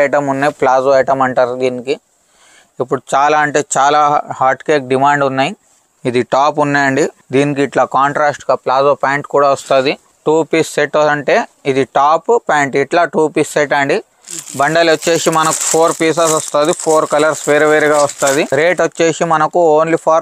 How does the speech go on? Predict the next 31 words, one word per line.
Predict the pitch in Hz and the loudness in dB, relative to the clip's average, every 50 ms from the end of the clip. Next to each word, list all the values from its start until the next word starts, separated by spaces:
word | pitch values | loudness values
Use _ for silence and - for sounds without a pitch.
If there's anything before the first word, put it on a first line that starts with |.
| 147 143 | 0 0
రెండు | 147 147 147 156 156 | -2 0 0 0 0
వందల | 151 151 147 147 139 135 | 0 0 0 0 0 -2
ముప్పై | 135 127 - - 151 151 147 147 | -4 -6 -2 -2 0 2 2 2
ఐదు | 147 147 143 147 147 | 2 2 2 0 0
రూపాయల్లోనే | 143 - 143 143 139 139 143 139 139 135 131 | 2 0 0 2 2 2 0 2 2 0 0
ఉన్నాయి. | 131 135 156 185 - _ _ _ - - 139 139 | -2 -4 -10 -10 -12 _ _ _ -10 -4 -2 -2
ఈ | 139 127 | 0 0
రేట్కి | 135 139 139 - - 160 151 - | 0 -2 -4 -4 -4 -4 -4 -4
స్టిచ్చింగ్ | - - 135 - - 160 160 151 - | -4 -10 -8 -6 -6 -8 -6 -4 -2
ఛార్జ్ | 151 143 139 131 - - | 0 0 0 -2 -4 -4
కూడా | 143 139 131 - - | -2 -2 -2 0 0
కాదు, | 135 131 131 135 143 139 131 | 0 0 0 0 -2 -4 -4
మీకు | 131 139 - - 143 135 | -6 -6 -4 -4 -2 0
కూడా | 139 139 127 - 131 | 0 0 0 0 -2
తెలుసు. | 127 127 - - 156 - _ _ _ _ _ _ _ _ _ - _ - | -2 -2 -2 -6 -8 -8 _ _ _ _ _ _ _ _ _ -16 _ -4
త్రీ | - 160 170 165 - | -2 0 0 0 0
ఫిఫ్టీ, | 170 151 _ - 170 160 143 | -2 -2 _ -4 -4 -4 -2
త్రీ | - 147 156 151 - | -2 -2 -2 0 0
ఫిఫ్టీ | 160 143 - - 165 147 135 | -2 -4 -2 -4 -4 -2 0
చేసి | 147 143 147 143 - - 170 156 151 143 | 0 0 0 0 0 -2 -2 -2 0 0
డైలీకి | 139 143 151 156 151 156 151 - 165 156 - - | 0 0 2 2 0 -2 -2 -2 -4 -2 0 -2
పది, | 147 139 147 151 147 | -2 0 0 0 0
ఇరవై | 139 143 147 143 - - | 2 2 2 0 0 -2
పీసులు | 151 151 143 - 165 156 151 143 | -4 -4 -4 -2 0 0 0 0
అమ్ముకోవాలి. | 139 143 143 - 147 139 139 139 143 180 - - - - 127 | 0 -2 -2 0 2 2 2 2 0 -2 -4 -8 -12 -6 -2
డైలీకి | 139 151 160 165 170 160 175 180 160 | 0 2 2 2 0 0 -2 -2 0
న్యూ | 151 156 165 165 156 160 | 0 2 2 2 2 2
డిజైన్స్ | 156 147 139 156 165 170 170 - - | 0 2 2 2 0 0 0 0 -2
అప్‌డేట్ | 185 139 139 151 160 156 147 156 | -2 -2 0 -2 -2 0 -2 -4
ఇస్తాం. | - - - 156 151 147 143 | -4 -2 -2 -2 0 0 -2
వీటిలో | 147 131 151 147 151 160 | -2 0 0 0 2 2